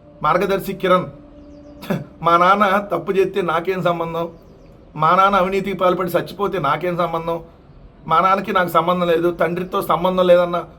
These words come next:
ఓ గొప్ప కొడుకు కిరణా, ఓ ఈనాడు కిరణా, రాయాల్సింది. పేరు మోసిన అంతర్జాతీయ మాఫియా ముఠాలకు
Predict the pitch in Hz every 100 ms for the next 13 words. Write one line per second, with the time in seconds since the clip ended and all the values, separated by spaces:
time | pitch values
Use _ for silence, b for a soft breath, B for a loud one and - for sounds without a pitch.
0 | - 175 170 165 190 196 190 180 185 175
1 | 190 254 247 - - - - - - -
2 | 170 185 185 190 185 180 170 226 262 -
3 | - - - - 180 214 220 208 180 -
4 | 185 208 208 202 202 214 175 180 214 180
5 | 202 196 202 190 180 190 202 190 185 190
6 | 196 220 196